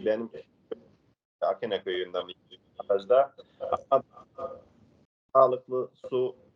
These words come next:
yapıyor. Bu ayıp olarak görüyorum. Bu su Kıbrıs'a bizim geçip bizim depolarımıza beş yüz metre mesafeden gidiyor. Nakil suyunu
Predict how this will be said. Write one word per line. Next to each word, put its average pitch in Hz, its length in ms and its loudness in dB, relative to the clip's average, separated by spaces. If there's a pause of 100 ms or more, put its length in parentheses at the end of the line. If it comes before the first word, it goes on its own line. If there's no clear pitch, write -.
(100)
yapıyor. - 400 -2 (420)
Bu 135 300 2 (640)
ayıp 131 260 0
olarak 98 400 2
görüyorum. 95 560 0 (580)
Bu 127 240 0
su 127 200 -8
Kıbrıs'a 120 500 2 (380)
bizim 110 400 -2 (720)
geçip 104 360 -4 (540)
bizim 120 280 0
depolarımıza 113 680 6
beş 135 260 2
yüz 113 240 -10 (260)
metre 110 320 -4
mesafeden 117 760 0
gidiyor. 98 520 -2
Nakil 110 340 -8 (1700)
suyunu 113 560 -2